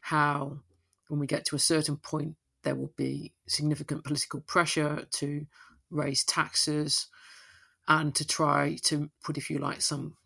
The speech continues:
sounder economic footing under the, all this debt that's been accumulated. On the other hand, I find it quite difficult to believe that,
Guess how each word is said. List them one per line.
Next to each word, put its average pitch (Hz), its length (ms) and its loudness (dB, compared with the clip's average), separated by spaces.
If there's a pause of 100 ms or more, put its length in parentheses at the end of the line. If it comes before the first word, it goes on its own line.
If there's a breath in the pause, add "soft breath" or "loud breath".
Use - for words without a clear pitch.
sounder 143 560 0
economic 143 480 -2 (320)
footing 156 560 -2
under 147 200 0
the, - 120 -4
all 151 180 2
this 135 140 0
debt - 260 -2
that's - 160 -8
been 147 320 -2
accumulated. - 760 -4 (640 loud breath)
On 180 140 2
the 170 100 6
other 151 160 4
hand, 208 380 0
I 156 80 2
find 196 340 0
it - 140 -8
quite - 360 2 (360)
difficult 160 400 -2
to 127 100 -8
believe 185 340 2
that, - 200 -6